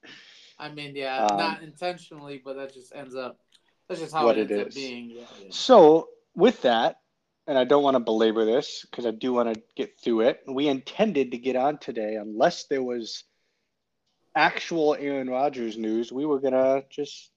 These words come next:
Speaker 2: move to the Bucks and talk and give them their due respect. But me, in my infinite wisdom, because that's what I got, uh, sarcasm, I want to talk about what we talked about last week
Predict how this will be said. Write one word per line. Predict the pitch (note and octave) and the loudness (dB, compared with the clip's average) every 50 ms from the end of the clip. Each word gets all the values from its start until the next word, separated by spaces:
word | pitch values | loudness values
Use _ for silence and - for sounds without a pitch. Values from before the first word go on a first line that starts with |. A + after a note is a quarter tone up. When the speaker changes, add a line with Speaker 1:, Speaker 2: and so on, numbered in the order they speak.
| _ - | _ -10
Speaker 2:
move | C3+ D3 D#3 D3+ D3+ - | -8 -6 -6 -6 -8 -8
to | - D#3 | -6 -4
the | D3 C#3 | -4 -4
Bucks | C3 B2 A2 - - _ - - - | -4 -4 -6 -6 -10 _ -20 -20 -20
and | B2 A2 | -20 -14
talk | - B2+ A#2+ A#2+ B2 - _ | -6 -4 -2 -2 -2 -4 _
and | - A#2 A#2+ B2 | -14 -14 -10 -8
give | B2+ B2 B2+ | -8 -8 -6
them | B2+ B2 B2+ | -6 -6 -6
their | B2 B2 A#2+ | -6 -8 -8
due | A#2 B2 B2+ | -8 -8 -6
respect. | B2+ C3+ - - _ - C3+ C3+ - _ | -6 -8 -8 -10 _ -6 -6 -6 -6 _
But | - C#3 D3 | -12 -10 -8
me, | E3+ G3 G#3 F3+ E3+ | -4 -4 -2 -2 -2
in | D#3 D3+ | -4 -4
my | D3+ C#3+ C#3 C#3 | -2 -4 -4 -2
infinite | C#3+ D#3+ D#3 - - E3 D#3+ D3 - C3 | -4 -6 -8 -12 -12 -10 -10 -10 -8 -6
wisdom, | C3 C3+ C#3 C3 A#2+ - A2 A2 G#2+ A#2+ - _ _ _ - - - _ _ _ _ _ | -4 -4 -4 -4 -6 -8 -8 -8 -8 -10 -14 _ _ _ -20 -20 -20 _ _ _ _ _
because | C3 B2 B2 A#2 | -6 -4 -2 0
that's | A#2 A#2+ B2+ B2 - | 2 0 0 0 -4
what | C3 A#2+ | -2 -2
I | A#2 A2+ | -2 -2
got, | A2 A#2+ A2+ G#2+ A2+ - - _ _ _ _ _ _ _ _ _ _ _ _ _ _ _ _ _ _ _ _ _ | -2 -4 -2 -2 -4 -6 -6 _ _ _ _ _ _ _ _ _ _ _ _ _ _ _ _ _ _ _ _ _
uh, | - A#2 A2+ A2+ A2 - - | -6 -6 -4 -4 -6 -10 -12
sarcasm, | - - A#2 A2+ G#2+ - - G#2+ G#2+ G#2 B2 C#3 - _ _ _ _ _ _ _ _ _ _ _ _ _ - _ _ _ - - | -12 -8 -8 -8 -6 -4 -6 -6 -6 -6 -10 -16 -18 _ _ _ _ _ _ _ _ _ _ _ _ _ -20 _ _ _ -4 2
I | C#3 C#3+ E3 F3+ F#3 | 2 4 6 6 4
want | F3+ E3 D#3+ D#3+ D#3+ D#3 D3+ - _ | 4 4 4 4 4 4 2 -4 _
to | - - D#3 D3+ C#3+ C#3 C#3 C#3 C3+ C#3 C#3 B2+ - - _ _ _ _ _ _ _ _ _ _ _ _ _ _ _ _ _ _ _ _ _ _ _ _ _ _ _ _ | -8 -2 0 0 0 0 0 0 -2 -2 -2 -4 -6 -10 _ _ _ _ _ _ _ _ _ _ _ _ _ _ _ _ _ _ _ _ _ _ _ _ _ _ _ _
talk | - C#3+ D3+ E3+ F3 - | 0 2 2 2 2 0
about | E3+ D#3 D3+ D3+ D3 B2+ | 0 2 4 4 4 2
what | A#2+ C#3 C#3 C3+ | 0 -2 -2 -2
we | C#3 C3 | -4 -6
talked | - D3 C#3 C3 - - | -4 -4 -4 -4 -4 -4
about | C3 B2 A#2 G#2 | -2 -2 -2 0
last | A2+ A#2+ B2 C3 C#3 - - | -2 -4 -4 -4 -6 -6 -6
week | D#3 D#3 D3 - | -8 -8 -8 -10